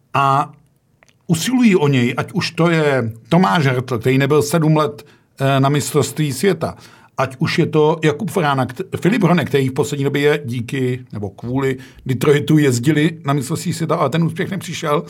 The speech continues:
A pak je tam sedm úplných nováčků mistrovství světa, takže ten tým je z tohohle pohledu asi namixován fajn. A teď je potřeba to vysvětlit těm patnácti soupeřům,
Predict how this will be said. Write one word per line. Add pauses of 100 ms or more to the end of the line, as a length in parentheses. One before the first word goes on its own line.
(480)
A
pak
je
tam
sedm
úplných
nováčků
mistrovství
světa, (260)
takže (340)
ten
tým
je
z
tohohle
pohledu
asi
namixován
fajn. (680)
A
teď
je
potřeba
to
vysvětlit
těm
patnácti
soupeřům,